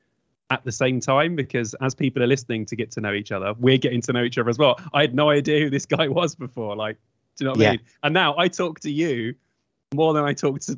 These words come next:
Speaker 1: some of my oldest friends. <laughs> Like,
Speaker 2: <laughs>
Speaker 1: it's
Speaker 2: Yeah.
Speaker 1: just what happens now, do you know what I mean?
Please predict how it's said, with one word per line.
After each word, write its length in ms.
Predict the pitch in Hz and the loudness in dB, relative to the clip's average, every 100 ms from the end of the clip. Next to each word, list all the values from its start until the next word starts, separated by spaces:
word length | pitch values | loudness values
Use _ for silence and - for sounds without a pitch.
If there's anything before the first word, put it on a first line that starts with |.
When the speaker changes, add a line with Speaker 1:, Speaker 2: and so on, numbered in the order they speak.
| - | -4
Speaker 1:
some 180 | - 139 | -2 0
of 60 | |
my 140 | 139 131 | 0 2
oldest 460 | 143 135 175 - | 2 2 -2 -4
friends. 540 | - 143 107 107 - - | 0 0 0 -10 -16 -20
<laughs> 40 | _ _ 104 | _ _ -2
Like, 260 | - 151 - - | -2 -2 -12 -8
Speaker 2:
<laughs> 60 | |
Speaker 1:
it's 140 | 120 - | -8 -2
Speaker 2:
Yeah. 220 | 143 - | -4 0
Speaker 1:
just 140 | 127 - | -2 -2
what 120 | 123 | -2
happens 420 | 131 - 120 113 | -2 -4 -10 -10
now, 220 | 113 107 | -10 -10
do 100 | 110 | -10
you 20 | 113 | -12
know 60 | 110 | -10
what 80 | 127 | -10
I 40 | |
mean? 120 | 110 | -10